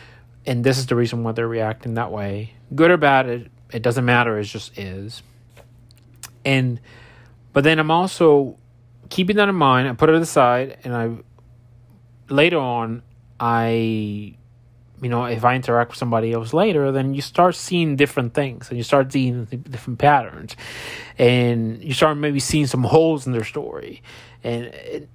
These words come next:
and you start seeing opportunities to find common ground, and, and so that's why I started not to take things as personal,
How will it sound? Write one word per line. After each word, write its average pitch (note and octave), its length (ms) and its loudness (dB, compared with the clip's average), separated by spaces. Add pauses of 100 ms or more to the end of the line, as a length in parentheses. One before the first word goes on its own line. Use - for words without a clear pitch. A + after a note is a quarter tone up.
(460)
and A#2+ 280 -4
you B2 80 -6
start B2+ 240 2
seeing C#3+ 180 -2
opportunities C#3 540 0
to - 100 -4
find C3+ 180 2
common C#3+ 280 -2
ground, D3+ 400 0
and, A#2+ 120 -4
and A#2 380 -8
so B2+ 500 0 (1600)
that's D#3+ 380 2
why G#3 140 6
I E3+ 60 2
started C#3 380 2
not B2 200 0
to - 60 -20
take B2 220 -4
things A#2+ 260 -4
as - 260 -6
personal, D3 640 -6